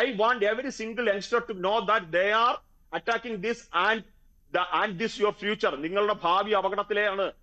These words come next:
അതുകൊണ്ട് നിങ്ങൾ എല്ലാവരും വിജിലന്റ് ആകണം എന്ന് പറഞ്ഞു വെക്കുകയാണ്. എന്താണ് ഉദ്ദേശമെന്ന് ഞാൻ കൂടുതൽ വിശദീകരിക്കേണ്ടതുണ്ട്, മഞ്ജുഷ്. അപ്പോ അധികാരത്തിൽ വരാൻ സാധിക്കാതിരിക്കുന്നത് കൊണ്ട് ഏത് വിധേനയും അധികാരത്തിൽ വരാൻ നടത്തുന്ന ഒരു പാഴ്ശ്രമമാണ്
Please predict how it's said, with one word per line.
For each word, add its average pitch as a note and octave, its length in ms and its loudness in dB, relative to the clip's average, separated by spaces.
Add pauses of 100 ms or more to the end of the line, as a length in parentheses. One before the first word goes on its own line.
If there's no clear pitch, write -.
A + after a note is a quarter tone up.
(160)
അതുകൊണ്ട് G#3+ 540 2 (240)
നിങ്ങൾ G3 220 0
എല്ലാവരും G#3 440 2
വിജിലന്റ് G3+ 400 0
ആകണം G#3 460 0
എന്ന് G#3 220 -4 (100)
പറഞ്ഞു G#3 340 2
വെക്കുകയാണ്. A#3 420 0 (100)
എന്താണ് G3 340 0
ഉദ്ദേശമെന്ന് G#3+ 500 -2
ഞാൻ F3 240 0
കൂടുതൽ G3+ 300 0
വിശദീകരിക്കേണ്ടതുണ്ട്, G#3 720 0
മഞ്ജുഷ്. F#3 320 -4 (100)
അപ്പോ C4+ 340 2 (220)
അധികാരത്തിൽ C4+ 640 2
വരാൻ G3+ 300 2
സാധിക്കാതിരിക്കുന്നത് F#3 1000 -2
കൊണ്ട് F3 320 0 (240)
ഏത് B3 380 6
വിധേനയും A3+ 540 2
അധികാരത്തിൽ A#3 600 0
വരാൻ G#3+ 260 0
നടത്തുന്ന G#3 360 -4
ഒരു A#3 180 2
പാഴ്ശ്രമമാണ് A#3+ 680 0